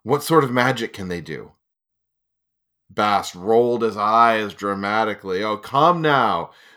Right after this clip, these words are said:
That's another book's worth of question." "Well, maybe you should just write a book then," Kostrel said sharply. "Then you can lend it to me and kill two birds with one stone."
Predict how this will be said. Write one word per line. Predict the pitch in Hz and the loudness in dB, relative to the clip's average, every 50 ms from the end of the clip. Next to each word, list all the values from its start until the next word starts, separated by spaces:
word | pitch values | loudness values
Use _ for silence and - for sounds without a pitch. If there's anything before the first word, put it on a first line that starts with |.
| _ - | _ -2
That's | 160 175 175 175 - | 0 0 0 2 0
another | 143 135 135 131 143 143 | 0 0 2 2 2 0
book's | 135 104 - - - 196 196 202 - - | 0 -4 -2 4 4 4 4 2 -2 -8
worth | 196 196 202 196 185 151 - | -2 2 4 4 4 4 2
of | 151 - - | 0 -2 -2
question." | - 135 131 120 - - - - 92 78 69 65 - _ _ _ _ _ _ _ _ _ _ _ _ _ _ _ _ _ _ _ _ _ _ _ _ _ _ - | -2 0 0 0 -2 -6 -12 -10 -10 -10 -10 -14 -20 _ _ _ _ _ _ _ _ _ _ _ _ _ _ _ _ _ _ _ _ _ _ _ _ _ _ -6
"Well, | 147 131 147 | -6 0 0
maybe | 202 285 339 | 0 0 2
you | 320 269 | 0 -2
should | 214 - 226 170 147 | -2 -2 -4 -2 -2
just | 180 185 - - 98 95 87 | -6 -6 -8 -10 -20 -18 -4
write | 104 165 202 233 180 | 0 2 2 2 2
a | 135 113 | -2 -2
book | - 110 104 - - | -2 -6 -6 -6 -6
then," | 104 104 92 78 69 65 71 - _ _ _ _ _ _ - | -8 -8 -8 -8 -12 -14 -18 -20 _ _ _ _ _ _ -12
Kostrel | 101 90 82 - - 87 - | -10 -10 -10 -10 -12 -16 -10
said | - 92 78 76 - | -8 -10 -10 -10 -10
sharply. | - 92 80 78 - - 82 85 87 87 _ _ _ _ _ _ _ _ _ | -10 -8 -8 -8 -8 -10 -12 -12 -12 -12 _ _ _ _ _ _ _ _ _
"Then | - 147 196 | -2 0 0
you | 196 151 | 2 2
can | 170 151 131 120 139 | 2 0 0 4 2
lend | 156 170 156 | 2 4 2
it | 139 - - | -2 -4 -2
to | - 107 | -6 -6
me | 107 127 135 120 | -6 -4 -4 -4
and | 104 101 | -4 -4
kill | - - 160 185 175 | -2 0 0 0 0
two | - - 175 190 170 | -2 -4 -4 -4 -2
birds | 131 131 143 160 156 139 | 4 6 6 6 6 2
with | 143 135 - | -4 -6 0
one | 117 120 131 143 139 | 0 2 2 2 -2
stone." | - - 127 107 90 80 69 64 67 | 0 2 2 2 2 0 -6 -10 -14